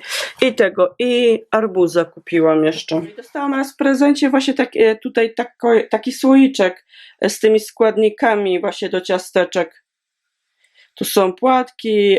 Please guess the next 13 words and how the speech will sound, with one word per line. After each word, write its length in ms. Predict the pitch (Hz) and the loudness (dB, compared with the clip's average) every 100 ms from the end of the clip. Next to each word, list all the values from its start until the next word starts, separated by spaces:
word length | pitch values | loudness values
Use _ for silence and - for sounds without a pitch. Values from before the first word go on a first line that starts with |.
| - | 2
e, 260 | 180 175 | 2 2
ten 300 | 175 208 175 | 2 0 0
słonecznik, 1000 | 180 - 208 226 240 240 240 - 208 208 | -2 0 2 2 0 -2 -2 -2 -2 0
orzechy, 760 | 214 240 233 233 233 214 220 - _ _ _ _ _ _ _ - | -2 0 0 0 0 0 0 -2 _ _ _ _ _ _ _ -4
e, 140 | - - | -4 -2
no, 380 | - 302 262 - _ _ | 0 0 0 -2 _ _
różne. 500 | 185 180 185 156 165 _ _ _ _ _ _ _ _ _ | -6 -4 -2 -2 -4 _ _ _ _ _ _ _ _ _
Zobaczymy, 640 | - 180 175 175 190 175 | -4 -2 -2 -2 0 0
czy 160 | 170 170 | -2 -6
to 160 | 165 165 | -4 -4
ten 380 | 170 156 151 - - | 0 2 0 -2 -6
będzie 380 | - 190 185 185 | 0 0 0 -2
dobre. 480 | 165 208 214 220 226 | 2 0 2 2 0